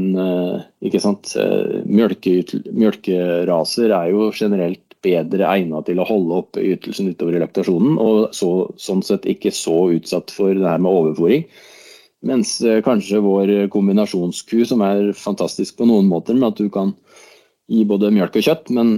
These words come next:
men hun har jo en lei tendens til å begynne å leire på seg litt mye fett, eh, utover i laktasjonen. Og da må man passe på litt, da. Så det gjelder å tilpasse, eh, der du ligger, og, og det ytelsesnivået du typisk har i besetningen.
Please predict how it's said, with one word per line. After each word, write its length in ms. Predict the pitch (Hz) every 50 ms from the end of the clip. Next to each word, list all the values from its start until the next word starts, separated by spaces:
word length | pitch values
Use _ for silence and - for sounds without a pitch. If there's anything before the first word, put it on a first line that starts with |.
| - -
men 180 | 98 104 107 107
hun 160 | 110 110 98 87
har 280 | 78 80 67 62 62 92
jo 120 | 110 123 135
en 140 | 131 127 120 113
lei 200 | 98 80 76 76 -
tendens 440 | - 104 101 92 85 80 - - -
til 160 | - 95 92
å 40 | 95
begynne 260 | 95 87 82 85 90
å 280 | 92 92 90 92 90 90
leire 320 | 92 90 85 80 80 80
på 120 | - 82 78
seg 160 | - 98 92
litt 200 | 90 82 78 - 92
mye 180 | 80 78 80 82 -
fett, 300 | - - - _ - -
eh, 320 | 92 87 82 78 80 - 71
utover 280 | - - 80 82 82
i 80 | 82 82
laktasjonen. 520 | 85 - - - 98 - 92 80 87 110 - - - -
Og 120 | - 110
da 80 | 117 131
må 120 | 151 165 165 156
man 140 | 151 147 143
passe 220 | 139 110 - - -
på 100 | - 80
litt, 120 | 95 - -
da. 80 | - - _ _ _ _ _ _ - - - - - - _ -
Så 120 | - 143
det 100 | 156 165
gjelder 220 | 139 117 127 175 208
å 40 |
tilpasse, 460 | - - 131 - - 123 - - 190 202
eh, 840 | - _ _ - - 151 151 151 147 147 143 143 143 139 139 139 135 131 131 131 127 127 127 120
der 160 | 120 120 120
du 60 | 131 127
ligger, 320 | 120 113 107 131 143 139 131
og, 260 | 131 127 123 - - 127
og 140 | 123 120 120 117
det 100 | 110 110 113 117 120 120 117 -
ytelsesnivået 800 | 117 110 101 - 98 90 - - 98 - - 110 98 101 101 101
du 240 | 113 110 110 107 107 101
typisk 340 | - 98 95 - 92 - - -
har 160 | 95 92 95
i 40 | 98
besetningen. 520 | 101 - - - - - 101 120 135 135